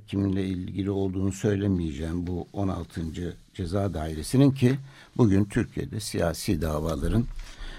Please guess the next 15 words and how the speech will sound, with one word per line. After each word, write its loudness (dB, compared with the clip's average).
e, 0
istinaf 0
dışındaki -2
en 4
önemli 4
denetim, 6
e, -4
mercilerinden 2
biri 0
Yargıtay, -2
e, -8
on -4
altıncı -4
Ceza -6
Dairesi. -4